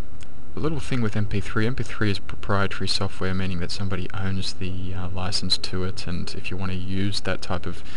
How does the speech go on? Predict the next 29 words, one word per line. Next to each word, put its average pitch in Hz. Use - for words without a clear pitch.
s-, -
um, 90
software, 92
or -
you 92
want 95
to 90
use 92
something 90
to, -
in 98
your 87
software -
to -
create 95
M 95
P 95
three, 95
then 104
you 113
have 101
to -
pay 95
them. 95
So 101
Audacity 110
hasn't 104
paid 107
them, 110